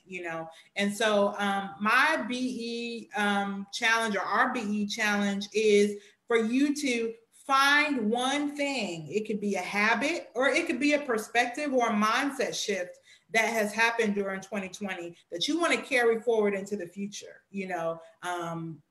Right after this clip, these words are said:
whatever it is. And I want you to highlight it. I want you to post it. You can tag us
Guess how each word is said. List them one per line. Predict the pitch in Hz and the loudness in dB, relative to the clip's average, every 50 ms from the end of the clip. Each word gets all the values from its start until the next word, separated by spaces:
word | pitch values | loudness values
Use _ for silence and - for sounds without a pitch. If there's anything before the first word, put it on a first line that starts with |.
| _ _ | _ _
whatever | 196 214 220 226 233 254 262 254 269 285 285 | 0 2 4 4 4 4 4 2 2 2 2
it | 277 269 | 4 4
is. | 262 262 262 214 175 160 139 131 151 - - - _ _ _ _ - | 4 2 2 2 0 -2 -4 -8 -12 -14 -18 -20 _ _ _ _ 0
And | 220 240 240 | 2 4 4
I | 240 254 | 4 4
want | 254 254 262 254 - - - - | 2 0 0 -2 -4 -6 -6 -2
you | 277 | 0
to | 262 | 0
highlight | 240 - 226 240 262 254 233 202 180 175 175 | 0 2 4 4 4 4 4 2 0 0 -2
it. | 170 185 | -4 -4
I | 190 | -2
want | 208 220 208 - | -2 -4 -4 -4
you | 247 226 | -2 -2
to | 214 | -2
post | 214 - 233 240 277 269 - - 190 | -2 0 0 0 0 -2 -4 -8 -6
it. | 160 143 147 160 | -6 -6 -6 -6
You | 196 208 | -4 -4
can | 208 220 208 185 196 - - - _ _ | -4 -4 -4 -6 -6 -10 -18 -20 _ _
tag | - 233 226 226 240 247 240 | 0 4 6 6 6 6 4
us | 262 262 277 285 277 - - | 2 0 0 -2 -4 -6 -12